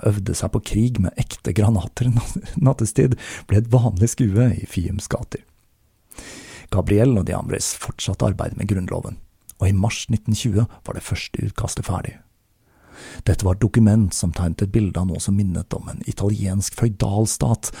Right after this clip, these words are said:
som ble styrt av ni ulike selskap eller laug som skulle styre ulike deler av samfunnet.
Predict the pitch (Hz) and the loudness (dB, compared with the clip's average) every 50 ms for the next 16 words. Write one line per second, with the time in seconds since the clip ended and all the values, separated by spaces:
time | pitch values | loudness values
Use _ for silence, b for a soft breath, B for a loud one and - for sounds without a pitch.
0 | B B - - 98 98 - - - - - - 101 90 87 92 95 98 104 113 | B B -4 -2 0 0 0 0 -2 -2 -2 -2 -2 -2 0 2 2 4 4 2
1 | 120 - - 123 110 113 107 101 95 - - 113 - - 123 120 101 - - 117 | 2 2 0 0 0 2 0 0 0 0 -2 -2 0 0 0 0 -2 0 0 0
2 | 110 - - 107 107 110 113 104 101 113 117 107 101 B B B B B - - | 0 2 2 2 2 2 4 4 6 6 4 4 2 B B B B B -4 -4
3 | 101 - - - 107 - - - 104 90 - - - 98 95 - - - - 90 | -2 -2 -2 -2 -4 -2 -2 0 0 0 0 0 0 0 0 0 -2 -6 -4 -2
4 | 95 87 82 - - - - - - - - - - - 110 | -2 -2 -2 -2 -4 -6 -6 -6 -6 -6 -6 -6 -8 -8 -8